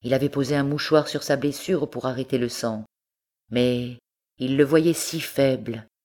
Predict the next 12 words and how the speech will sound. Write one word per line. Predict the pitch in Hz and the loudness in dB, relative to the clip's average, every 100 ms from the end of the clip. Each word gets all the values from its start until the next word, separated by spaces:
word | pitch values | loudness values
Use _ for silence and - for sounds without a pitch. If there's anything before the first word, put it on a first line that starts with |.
| _ - | _ -6
qu'il | 147 131 | -4 -4
craignait | - 143 135 | 0 2 2
de | 131 | 2
ne | 127 | 0
pouvoir | 123 - 147 135 139 | -2 -4 -2 0 0
le | 135 | 0
mener | 139 143 143 | 0 0 0
jusqu'à | 147 143 - | -2 -6 -4
l'hospice. | 151 151 - 123 104 - - _ _ _ _ _ _ _ _ _ _ _ _ _ _ - - | -4 -4 -8 -12 -10 -14 -18 _ _ _ _ _ _ _ _ _ _ _ _ _ _ -8 -4
On | 143 | 0
arriva | 139 139 139 143 139 | -2 -2 2 2 2
enfin. | 135 131 - 120 110 | -2 -6 -8 -6 -6